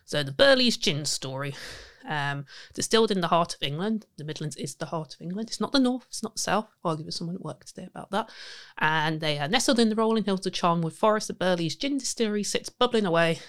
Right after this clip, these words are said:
building from scratch converted cattle barn. First bottle was distilled in twenty fourteen. The rest, as they say, is history. Um, they say it's authentic, bold and always authentic results. Um, the core range reflects dedicated top quality gin.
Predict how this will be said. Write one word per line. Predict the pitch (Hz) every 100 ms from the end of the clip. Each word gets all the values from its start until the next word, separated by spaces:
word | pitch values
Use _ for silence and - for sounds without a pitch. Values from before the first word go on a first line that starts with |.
| - _ _
building | 214 202 196 190
from | 180
scratch | 165 - - -
converted | 160 160 147 160 - _ -
cattle | 226 233
barn. | 196 190 180 185 - - - _
First | 170 165
bottle | 170 170
was | 147
distilled | 156 - 151 151 147
in | 143
twenty | 131 - 135 -
fourteen. | - 139 - - - _ _ _ - - - _ _
The |
rest, | 165 170 -
as | 156
they | - 147
say, | - -
is | -
history. | 190 - 185 180 175 _ - - -
Um, | 147 143
they | 143
say | 147 143
it's | 139 -
authentic, | 160 - 247 233 208
bold | 254 254 226
and | 180
always | 170 160
authentic | 139 - 156 160 143
results. | 151 156 151 156 - - - - _
Um, | 147 143 139 143
the | 151
core | 143 226
range | 190 170 -
reflects | - - -
dedicated | 160 160 143 -
top | - -
quality | 202 180 -
gin. | 143 139 143 139